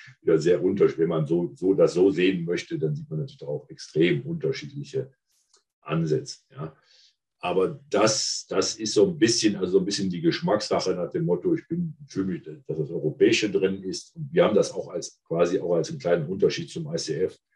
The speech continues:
dann gesehen, dieses Herkommen, ähm, stark zu betonen.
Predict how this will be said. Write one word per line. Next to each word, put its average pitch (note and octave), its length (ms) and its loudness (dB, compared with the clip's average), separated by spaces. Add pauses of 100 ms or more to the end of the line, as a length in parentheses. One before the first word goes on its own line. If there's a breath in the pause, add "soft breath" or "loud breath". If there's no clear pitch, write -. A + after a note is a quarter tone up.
(200 soft breath)
dann D#2 140 0
gesehen, E2+ 340 4
dieses D#2+ 260 -4
Herkommen, A2 600 4 (560)
ähm, F2+ 640 -2
stark - 320 -2
zu F2 220 -2
betonen. F2+ 640 0